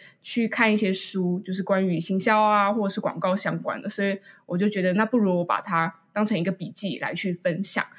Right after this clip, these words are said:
所以我的账号叫 Anna Note，里面有个 note，就是笔记的意思。对，所以我学完之后呢，如果我能够教别人，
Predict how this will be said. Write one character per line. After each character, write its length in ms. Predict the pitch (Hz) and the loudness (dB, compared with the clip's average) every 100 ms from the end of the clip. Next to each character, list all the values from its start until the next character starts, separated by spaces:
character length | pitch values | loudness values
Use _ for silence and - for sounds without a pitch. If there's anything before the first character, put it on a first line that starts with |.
| - | -10
所 120 | - | 2
以 60 | 247 | 4
我 100 | 247 | 6
的 60 | 269 | 4
账 180 | 226 | 4
号 120 | 220 214 | 2 2
叫 100 | 220 | 0
Anna 420 | - 196 185 196 | 0 0 2 2
Note， 280 | 208 160 - | 0 -2 -8
里 120 | - | -4
面 160 | 180 180 | -2 0
有 0 | |
个 60 | 190 | 2
note， 180 | 214 - - | 0 -2 -6
就 120 | 190 | -4
是 200 | 185 190 | -2 -4
笔 200 | 180 175 | -6 -10
记 200 | 175 196 | -8 -6
的 100 | 175 | -6
意 160 | - 170 | -6 -6
思。 240 | - - _ _ _ - | -8 -14 _ _ _ -4
对， 200 | 185 - - | -4 -4 -14
所 140 | - 226 | -2 0
以 20 | |
我 140 | 196 | 2
学 220 | 180 202 208 | 0 0 2
完 200 | 214 208 | 4 4
之 80 | 233 | 2
后 180 | 247 214 | 2 2
呢， 300 | 202 196 202 _ | 2 0 -4 _
如 140 | - 208 | 0 2
果 120 | 220 | 4
我 220 | 185 143 | 4 2
能 140 | 175 208 | 2 4
够 120 | 277 | 4
教 200 | 262 247 | 4 4
别 180 | 214 165 | 4 2
人， 240 | 156 - | -2 -6